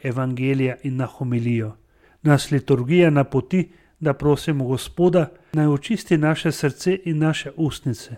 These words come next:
da bomo dobro oznanjali sveti evangelij, da vsaj v svoji notranjosti pomislimo: "Vsemogočni Bog,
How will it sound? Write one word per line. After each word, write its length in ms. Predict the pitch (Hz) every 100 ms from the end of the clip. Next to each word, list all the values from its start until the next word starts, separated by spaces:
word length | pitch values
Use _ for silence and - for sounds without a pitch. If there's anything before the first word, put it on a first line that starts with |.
| - -
da 100 | 135
bomo 300 | 131 131 120
dobro 400 | 156 190 185 175
oznanjali 600 | 139 156 170 165 160 156
sveti 380 | - 165 160 170
evangelij, 640 | 160 160 147 135 117 110 - _ _ _
da 120 | 143
vsaj 300 | 127 - 190
v 80 | 165
svoji 320 | - 170 160
notranjosti 720 | 151 175 170 160 151 143 - 143
pomislimo: 680 | 147 139 135 - 127 120 123 -
"Vsemogočni 720 | - 127 127 135 135 - 131
Bog, 320 | 123 117